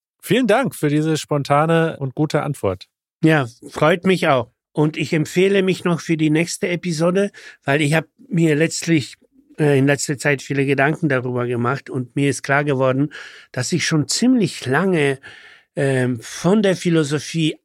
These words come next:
Speaker 2: abgegangen bin, Richtung Metaphysik,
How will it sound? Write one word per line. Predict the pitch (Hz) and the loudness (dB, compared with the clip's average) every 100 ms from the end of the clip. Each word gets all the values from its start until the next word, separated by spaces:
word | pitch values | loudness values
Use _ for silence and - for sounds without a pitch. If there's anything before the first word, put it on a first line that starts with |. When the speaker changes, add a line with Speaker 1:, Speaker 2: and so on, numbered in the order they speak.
| - | -2
Speaker 2:
abgegangen | 190 - - 175 135 127 117 113 107 | 0 -2 -2 -2 2 2 2 0 -2
bin, | 117 127 139 | -2 0 0
Richtung | - 135 143 175 - 170 156 147 - _ - | -2 -2 0 0 -2 0 2 0 -4 _ -6
Metaphysik, | 147 120 135 - - 190 196 156 156 - | -4 -4 -8 -8 -2 0 0 0 -2 -2